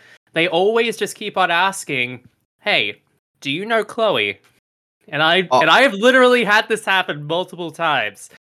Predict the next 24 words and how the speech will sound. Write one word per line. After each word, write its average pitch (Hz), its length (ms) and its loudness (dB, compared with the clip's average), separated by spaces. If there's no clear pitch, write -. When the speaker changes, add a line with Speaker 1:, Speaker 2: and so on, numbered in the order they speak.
Speaker 1:
One 208 280 0
with, 190 240 -2
um, 170 520 -2
Hooked 190 240 -6
Aesthetic, 151 720 -2
a-, 151 300 -4
A 160 120 -2
K 147 240 0
A - 60 -4
Audrey, 131 600 -2
and 147 440 0
also 165 480 -2
with 143 240 -4
Gemma 123 500 -2
as 120 220 -6
well, 113 440 -2
to 196 100 -6
the 185 80 -4
point 208 280 0
where 165 140 0
I've 165 220 2
jokingly 190 560 -6
started 160 460 -2
saying 156 500 0